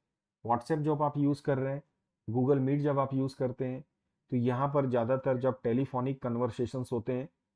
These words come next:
तो जो प्रोटोकॉल इस्तेमाल होता है that is voice over internet protocol। Jio जो आप जानते हैं दुनिया में जिसने तहलका,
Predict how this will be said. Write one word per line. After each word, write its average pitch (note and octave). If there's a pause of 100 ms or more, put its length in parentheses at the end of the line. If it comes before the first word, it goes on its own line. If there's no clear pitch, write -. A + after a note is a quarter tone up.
(140)
तो B2
जो A#2+
प्रोटोकॉल C3
इस्तेमाल B2
होता A#2+
है A#2+
that G#2+
is A#2
voice A2
over A#2
internet A#2
protocol। A#2 (520)
Jio A#2+
जो C3+
आप A#2+
जानते A2+
हैं B2
दुनिया A#2
में A#2+
जिसने A2+
तहलका, G#2+